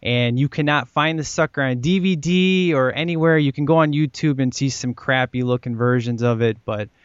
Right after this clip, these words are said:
I love this show. It was great, and, uh, I hope one day they will release it on D V D. There's just a lot of legal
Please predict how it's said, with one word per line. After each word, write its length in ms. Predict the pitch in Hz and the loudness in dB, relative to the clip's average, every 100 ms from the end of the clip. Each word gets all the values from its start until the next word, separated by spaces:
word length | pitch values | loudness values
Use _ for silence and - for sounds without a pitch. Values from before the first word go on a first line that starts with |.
| _ _ - | _ _ -8
I 160 | - 135 | 0 2
love 260 | 131 127 | 4 2
this 160 | 120 123 | 0 -2
show. 440 | - 127 117 113 | -2 0 2 2
It 100 | 82 | 0
was 220 | 113 110 104 | -2 -4 -2
great, 580 | 117 113 113 - - _ _ _ _ - | 0 0 -2 -8 -18 _ _ _ _ -8
and, 360 | 113 113 110 | -4 -2 0
uh, 380 | 117 113 113 110 110 | 2 2 2 0 -4
I 120 | - 127 | -4 0
hope 240 | 151 156 | 0 0
one 260 | 139 143 139 | -2 0 2
day 420 | 135 131 123 117 _ _ - | 2 2 2 -2 _ _ -4
they 100 | 131 | 2
will 160 | 131 123 | 2 4
release 400 | 120 127 120 - | 4 2 0 -4
it 80 | |
on 140 | 117 117 | -2 0
D 160 | 120 | 0
V 140 | 117 113 | -2 -2
D. 220 | 117 113 | 0 0
There's 240 | 117 120 123 | 2 2 0
just 180 | 120 | -4
a 40 | 117 | 0
lot 180 | 120 117 | 2 2
of 100 | 113 | 2
legal 560 | 127 120 120 113 110 | 0 4 2 2 -2